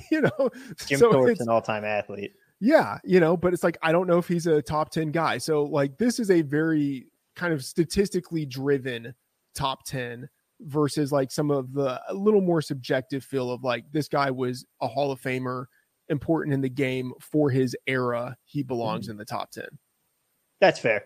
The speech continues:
Speaker 2: And again, for a list you made in five minutes, I think you were incredibly thorough.
Speaker 1: Yeah. All right,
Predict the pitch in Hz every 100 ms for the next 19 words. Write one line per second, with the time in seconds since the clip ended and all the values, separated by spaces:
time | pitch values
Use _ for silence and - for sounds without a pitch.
0 | _ - 147 160 151 139 101 - _ _
1 | - 160 156 160 156 175 160 156 131 147
2 | 131 123 127 135 135 - - 120 - 117
3 | 123 117 107 101 113 101 101 - 98 95
4 | - _ _ _ _ - - _ _ _
5 | _ _ - 127 104